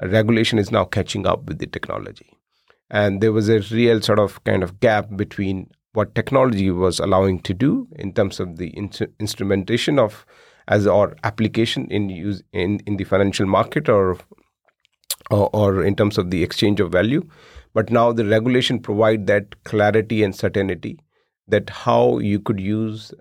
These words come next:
tokenized deposits, what sort of, uh, legal backing would be there. So the new bill, the Financial Services and Markets Bill, provide that certainty that how we could, uh, you know, how different business models could be there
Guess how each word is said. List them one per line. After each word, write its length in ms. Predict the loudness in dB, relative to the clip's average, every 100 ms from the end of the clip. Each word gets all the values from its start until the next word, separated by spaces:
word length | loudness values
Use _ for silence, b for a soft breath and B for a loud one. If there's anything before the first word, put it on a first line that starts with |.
| _
tokenized 500 | -4 0 0 0 -2
deposits, 640 | -8 -4 -2 0 -2 -6 -14 b b b -4
what 220 | -2 0
sort 200 | 0 2
of, 280 | 0 -2 -16
uh, 360 | -6 -2 -2 -2
legal 340 | 0 0 -2
backing 420 | 0 -2 -2 0
would 200 | 0 2
be 80 | 0
there. 360 | 2 2 2 -4 b b b
So 500 | -8 2 4 4 0 -10 -12
the 260 | 0 2
new 240 | 4 4 4
bill, 320 | 2 2 0
the 100 | 0
Financial 340 | 2 2 0
Services 460 | -2 -2 -2 -2 -2
and 140 | 0
Markets 400 | 0 -2 -2 -6
Bill, 180 | -2 -4 -4
provide 420 | -4 2 2 2 -2
that 160 | -8
certainty 680 | -6 -8 -8 -10 -10 -10 -12 b b b _
that 180 | -4 -4
how 440 | 0 2 2 0 -4
we 140 | -8
could, 380 | -8 -6 -6 -8 _
uh, 360 | -4 0 2 0 -6
you 140 | -8 -4
know, 100 | 2
how 180 | 2
different 400 | 2 -2 -2 -2
business 320 | -2 -2 -2 2
models 300 | 2 2 0
could 180 | -2
be 80 | 0
there 260 | 0 2